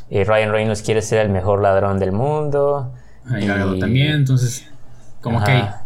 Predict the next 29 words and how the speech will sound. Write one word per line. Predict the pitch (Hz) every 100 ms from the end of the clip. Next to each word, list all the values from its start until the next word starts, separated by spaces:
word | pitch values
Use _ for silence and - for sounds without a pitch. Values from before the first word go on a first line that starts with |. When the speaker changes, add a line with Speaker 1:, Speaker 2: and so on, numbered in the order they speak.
| -
Speaker 2:
ahí | -
más | 131 127
o |
menos, | 120 123
este, | 107 - -
se | 104
va | 98 104 101
llevando | 98 98 101 104
la, | 95 90 90 _ - - - -
la | 101 90
peli. | - 101
Speaker 1:
Sí, | 120 113
basi-, | 113 117 - - - 117
básicamente, | 113 113 104 104 110
Speaker 2:
Ujú. | 123 - -
Speaker 1:
pues | 98 95
esa | 104 110
es | 110
la | 110
historia. | 101 - 113 120 120 123
Dura | 120 110 110 101 98
dos | 110 104 123
horas | 131 143 151 113
la | 95
película. | 95 110 127 143 165 170 - - - - - - - - - - -
Y, | 165 175 180 185 180
pues, | 131 113
bueno, | 127 120 107 104 -
eh, | 107 101 101 101 98 101 98 98 -